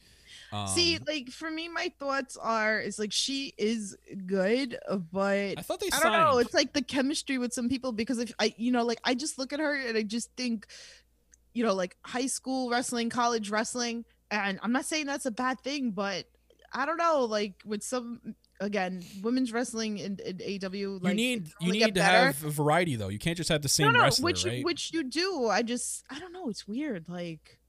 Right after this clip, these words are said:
Speaker 1: I
Speaker 2: I
Speaker 1: don't
Speaker 2: think,
Speaker 1: know.
Speaker 2: is
Speaker 1: I
Speaker 2: it
Speaker 1: know a
Speaker 2: 'cause
Speaker 1: lot of
Speaker 2: she's
Speaker 1: people
Speaker 2: short?
Speaker 1: like her. Like, I don't know what it is.
Speaker 2: <laughs> Well, it, Bert's asking in the chat, like, they need to sign her. I thought they did sign her. Did they not?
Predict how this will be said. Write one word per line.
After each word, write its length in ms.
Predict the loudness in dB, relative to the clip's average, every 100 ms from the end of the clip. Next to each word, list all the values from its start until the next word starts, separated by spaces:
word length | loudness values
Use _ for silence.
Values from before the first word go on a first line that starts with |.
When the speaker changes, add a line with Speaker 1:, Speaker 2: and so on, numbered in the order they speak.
| _ _ _ _ _ _ 0
Speaker 1:
I 20 |
Speaker 2:
I 40 | 0
Speaker 1:
don't 100 | 0
Speaker 2:
think, 120 | -4
Speaker 1:
know. 60 | -2
Speaker 2:
is 100 | 4
Speaker 1:
I 40 |
Speaker 2:
it 40 | 8
Speaker 1:
know 60 | 8
a 20 |
Speaker 2:
'cause 60 | 8
Speaker 1:
lot 100 | 6
of 60 |
Speaker 2:
she's 20 | 6
Speaker 1:
people 160 | 6 4
Speaker 2:
short? 40 |
Speaker 1:
like 160 | 0 -4 -6
her. 240 | -8 -8 -10 -18 -10
Like, 240 | -6 -6
I 80 | -6
don't 100 | -6
know 80 | -4
what 140 | -4
it 100 | -4
is. 360 | -6 -8 -12 -20
Speaker 2:
<laughs> 60 | _ _ _ -4
Well, 220 | -4 -4
it, 120 | -10 _ _
Bert's 380 | -4 0 0 -2
asking 300 | -4 -2 -4
in 60 | -4
the 40 |
chat, 280 | -4 -4 -4
like, 140 | -6 -4
they 80 | -4
need 140 | -4
to 60 | -4
sign 260 | -2 -2
her. 40 | -4
I 60 |
thought 480 | -6 -6 -2 -2 0
they 100 | -4
did 320 | -2 0 0
sign 300 | 0 -2 -4
her. 60 | -4
Did 120 | -2
they 120 | 0
not? 280 | 2 0